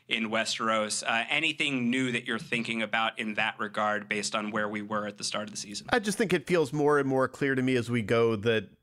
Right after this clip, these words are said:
Speaker 2: the solution is not going to involve somebody sitting on a throne in the last frame of the, the series. I, I think
Speaker 1: Right.
Speaker 2: I, I feel more and more convinced of that. And so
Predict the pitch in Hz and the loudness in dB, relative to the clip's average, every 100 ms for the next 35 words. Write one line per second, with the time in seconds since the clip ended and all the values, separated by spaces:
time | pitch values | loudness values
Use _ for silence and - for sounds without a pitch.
0 | _ 127 131 131 151 151 165 - 151 131 | _ -2 0 0 2 4 4 4 2 2
1 | 120 - - _ _ 156 123 131 131 127 | -2 -12 -20 _ _ 0 2 4 4 4
2 | - 135 123 120 110 120 117 113 131 113 | 2 2 4 4 4 4 2 2 -2 0
3 | 110 110 - 117 107 101 101 - 110 107 | 0 0 0 0 2 2 0 -2 0 0
4 | 98 90 98 101 98 - - 101 98 98 | 0 0 0 2 0 -2 -2 0 0 -2
5 | 87 101 90 - _ 107 98 92 82 - | 0 0 0 -4 _ -4 -2 -2 -4 -8
6 | - - 107 110 110 123 104 117 110 104 | -6 -2 0 0 0 -2 -2 0 0 0
7 | - 127 147 117 123 143 147 135 123 123 | -2 0 2 2 2 4 4 4 4 2
8 | 117 - 113 110 107 - 101 101 95 90 | 2 0 0 2 0 0 -2 0 0 -2
9 | 92 - 107 104 95 110 101 101 104 104 | -4 -4 -4 -2 -2 2 4 4 2 2
10 | 101 98 95 | 0 -2 -6